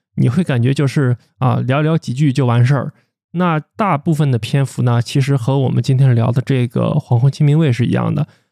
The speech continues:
它主要就是讲这些武士在生活里面所遇到的各种难处，以及他们本身所表现出来的一个生活状态。也就是上面我们讲过的，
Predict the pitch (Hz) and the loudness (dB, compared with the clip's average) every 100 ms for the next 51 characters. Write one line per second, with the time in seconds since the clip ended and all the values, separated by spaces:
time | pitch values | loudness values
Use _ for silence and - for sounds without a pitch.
0 | _ - 175 165 135 143 147 139 135 131 | _ -8 -4 -2 0 0 0 0 0 0
1 | 123 131 131 143 127 120 - 135 131 127 | -2 0 2 2 0 -2 -2 -2 0 0
2 | 120 - 147 147 139 120 127 120 127 131 | 0 0 0 0 -2 0 0 0 0 0
3 | 143 139 131 120 120 139 - 135 123 123 | 0 0 -2 0 0 -2 -2 -2 -2 0
4 | 123 113 127 - 160 151 - - _ - | 0 2 0 0 0 -2 -4 -20 _ -2
5 | 123 131 127 - 135 127 123 160 - 127 | -2 0 -4 -2 0 0 0 -4 -6 -4
6 | 117 147 143 147 139 127 120 139 120 - | -2 0 0 -2 -2 -2 0 0 -2 -2
7 | 139 127 127 120 131 127 120 147 139 143 | 0 2 0 0 0 0 0 -2 -2 0
8 | 160 113 123 - _ _ _ _ _ _ | 0 0 -2 -4 _ _ _ _ _ _
9 | 143 151 170 165 190 160 127 127 139 120 | -2 0 0 -2 0 0 0 -2 -2 -2
10 | 123 143 127 - | 0 0 0 -4